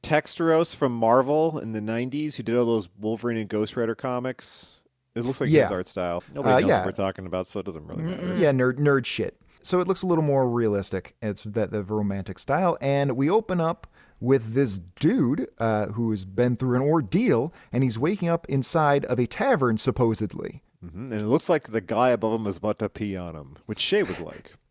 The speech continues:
Speaker 2: Which Shay would be into. She got very excited about this for a second.
Speaker 1: And I'm gonna be
Speaker 2: Finally,
Speaker 1: into
Speaker 2: something
Speaker 1: it.
Speaker 2: I understand.
Speaker 1: And I'm gonna be into it 'cause I'm gonna collect that pee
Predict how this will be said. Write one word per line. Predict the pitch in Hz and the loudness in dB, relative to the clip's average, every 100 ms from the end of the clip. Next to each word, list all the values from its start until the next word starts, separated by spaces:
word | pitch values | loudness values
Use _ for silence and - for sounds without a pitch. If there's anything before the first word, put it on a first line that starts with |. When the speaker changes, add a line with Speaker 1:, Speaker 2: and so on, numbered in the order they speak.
| - | -2
Speaker 2:
Which | 143 | -2
Shay | - - 233 208 | -2 2 4 6
would | 180 | 4
be | 156 156 | 2 2
into. | 151 143 | 2 0
She | 139 | 4
got | 127 | 2
very | 107 180 180 | 4 4 4
excited | - 147 131 | 2 2 4
about | 117 113 | 4 2
this | 107 | 2
for | - | -2
a | 110 | -2
second. | 123 104 90 | 2 0 0
Speaker 1:
And | 110 123 | 0 6
I'm | 202 | 6
gonna | 247 - | 8 6
be | |
Speaker 2:
Finally, | 139 | 6
Speaker 1:
into | 135 | 6
Speaker 2:
something | 131 127 131 | 6 6 4
Speaker 1:
it. | |
Speaker 2:
I | 139 | 2
understand. | 135 - 135 107 - - _ - | -2 -2 -2 -2 -6 -16 _ -2
Speaker 1:
And | |
I'm | 127 | 2
gonna | 208 | 4
be | 123 113 | 4 2
into | 113 | 2
it | 107 | 0
'cause | 107 | 0
I'm | 127 | 2
gonna | 104 | 0
collect | - 127 165 | 0 0 0
that | 110 92 - | 0 -2 -4
pee | 98 82 80 | -8 -8 -12